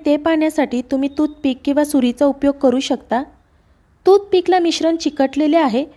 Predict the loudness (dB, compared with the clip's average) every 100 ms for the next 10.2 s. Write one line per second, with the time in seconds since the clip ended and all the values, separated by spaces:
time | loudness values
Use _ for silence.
0 | _ _ -2 -2 0 -2 0 -2 0 2
1 | 2 0 -2 -2 0 0 0 0 -4 -6
2 | _ _ _ _ _ -2 0 2 2 2
3 | 2 2 0 0 0 0 0 -2 0 -2
4 | 0 -2 -4 -2 -2 0 -2 0 0 0
5 | -4 -10 _ _ _ _ _ _ _ _
6 | _ _ _ _ _ 0 2 2 0 0
7 | 2 2 2 0 2 2 0 -2 -6 -4
8 | -4 -2 -4 -2 -2 0 -4 -6 -12 _
9 | _ _ _ _ _ _ _ _ 0 2
10 | 4